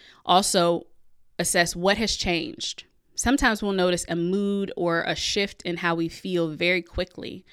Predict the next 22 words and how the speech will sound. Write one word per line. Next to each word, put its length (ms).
Um, 200
and 140
being 240
able 160
to 160
really 380
pause 680
and 160
assess 840
is 140
important. 600
I 80
think, 360
um, 420
sometimes 460
we'll 140
say, 200
"I've 220
been, 360
I've 140
been 200
real 300